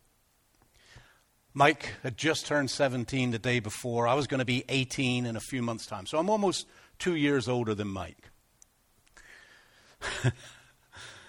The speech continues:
And here's a little bit of T M I. You, you get that, "What am I doing here?" moment. I remember banging on the door 'cause we've been drinking. I need to go to the bathroom.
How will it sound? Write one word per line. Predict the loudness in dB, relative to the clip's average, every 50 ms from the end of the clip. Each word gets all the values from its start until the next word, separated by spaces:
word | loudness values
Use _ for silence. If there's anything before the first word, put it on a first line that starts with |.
| -20 -20 -20 _ -10 -6
And | -2 2
here's | 2 2 4 2
a |
little | 2 2 0 0
bit | 0 0
of | -2 -4
T | -4 -4 -2 -2
M | -2 -2 -4
I. | -4 -6 -6 -8 -10 -14 -20 -20 -20 _ _ _ _ _ _ _ _ _ _ _ _ _ _
You, | 0 2 2
you | 6 6 6 8
get | 10 10 10 10 8
that, | 6 4 6 6 6
"What | 6 8
am | 10
I | 8 8
doing | 8 6 4 4 6 6
here?" | 6 6 6 6
moment. | 6 6 6 6 6 4 6 4
I | 4 6
remember | 6 6 6 4 4 4 2
banging | 4 6 8 8 8 8 8 6 6
on | 6 6 6
the | 4
door | 2 2 2 2 4 4 2
'cause | 2 -2 -4 -6
we've | -4 -4 -4
been | -4 -4
drinking. | -2 -2 -2 -2 -2 -4 -4 -2
I | -2 0 0
need | 0 0
to | -2
go | -2
to | -4 -4
the |
bathroom. | -6 -6 -8 -8 -10 -12 -14 -16 -16